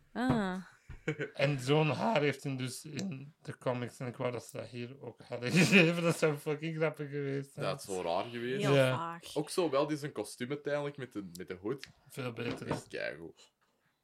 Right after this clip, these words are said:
Speaker 2: Want ik had echt zoiets van, ze willen die Goblin helmet gewoon weg.
Speaker 3: Ja.
Speaker 2: Het ziet eruit als een fucking bikers outfit.
Speaker 3: Mm. Ook zo, like, ik had daar echt nog keiveel per-, eh, sympathie voor, voor dat personage. Wanneer dat die zo niet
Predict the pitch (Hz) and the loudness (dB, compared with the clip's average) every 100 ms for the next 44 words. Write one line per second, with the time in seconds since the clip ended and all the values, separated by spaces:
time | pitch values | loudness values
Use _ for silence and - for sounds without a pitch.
0 | _ 120 120 120 127 120 123 - 120 - | _ -14 -8 -4 -4 -4 -6 -6 -10 -6
1 | 123 120 131 - 117 117 113 113 - 123 | -8 -8 -16 -14 -12 -12 -10 -12 -10 -10
2 | 135 117 117 120 117 - 117 110 - 107 | -10 -10 -10 -10 -14 -16 -18 -18 -18 -18
3 | - 90 82 90 87 - 120 123 127 120 | -12 0 4 4 2 -6 0 0 0 -6
4 | 123 - 131 - 117 107 - 113 127 - | -8 -4 -4 -4 -10 -10 -4 -2 -2 -2
5 | 143 127 131 - - 139 135 - _ - | -4 0 0 -2 -4 -6 -8 -20 _ -6
6 | 156 - - 196 117 131 131 - 127 - | -6 -2 2 4 6 4 4 -2 -2 -4
7 | 123 - 180 - - 120 143 160 160 147 | -6 -6 -6 -6 4 6 6 2 -2 -6
8 | 120 123 120 131 110 104 98 147 165 117 | -2 0 0 -2 -8 -6 -8 -6 -6 -6
9 | 113 98 - - 101 90 95 104 101 98 | -4 -4 -4 -8 -4 0 0 0 -4 -2
10 | 104 107 110 113 107 98 87 95 131 131 | 0 0 0 -4 -4 -4 -6 -6 -6 -8